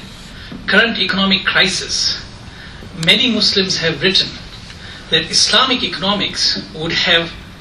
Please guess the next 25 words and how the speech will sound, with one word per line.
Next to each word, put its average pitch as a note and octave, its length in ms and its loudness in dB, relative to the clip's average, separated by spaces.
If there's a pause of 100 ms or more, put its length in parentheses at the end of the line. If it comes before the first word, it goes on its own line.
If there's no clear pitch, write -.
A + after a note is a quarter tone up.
(420)
allowed G3+ 480 4 (680)
world F3 380 2
not F#3 260 0
to F3 120 -4
go D#3+ 140 0
into C#3+ 280 -2
it. - 160 -10
So E3+ 260 2 (320)
they E3 120 4
look B3+ 220 4
at A#3 120 6
economic G3+ 380 0
system, - 420 -2 (1300)
do F#3+ 100 2
not A3+ 240 0
compare G3 320 4
it G3 140 0
with E3+ 160 -4
Christianity, G#3+ 520 2
but D#3 140 -2
the D3+ 60 -6
economic A#3+ 420 0
system, - 420 0
and E3 140 -4
say F3 360 0